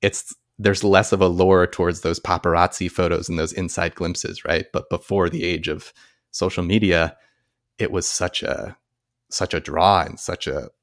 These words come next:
like, people loved it and delighted in, in these, these poor human beings and their struggles. And, uh,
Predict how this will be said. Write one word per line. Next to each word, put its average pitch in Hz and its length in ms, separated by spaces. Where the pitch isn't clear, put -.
like, - 360
people - 460
loved 90 360
it - 300
and 80 180
delighted 82 560
in, 78 360
in 80 240
these, - 160
these 80 160
poor 87 240
human 82 280
beings 87 540
and 85 160
their 87 100
struggles. - 600
And, 80 300
uh, 50 300